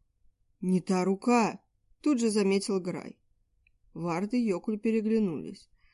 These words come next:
Они уже пробовали снять кольцо, но ничего не вышло. Пожав плечами, мужчина взял руку супруги и попытался снова. На сей раз кольцо беспрепятственно соскользнуло с пальца.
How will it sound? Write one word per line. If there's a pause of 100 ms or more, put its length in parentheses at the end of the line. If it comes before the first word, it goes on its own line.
(120)
Они
уже
пробовали
снять
кольцо,
но
ничего
не
вышло. (320)
Пожав
плечами,
мужчина
взял
руку
супруги (220)
и
попытался
снова. (460)
На
сей
раз
кольцо
беспрепятственно
соскользнуло
с
пальца.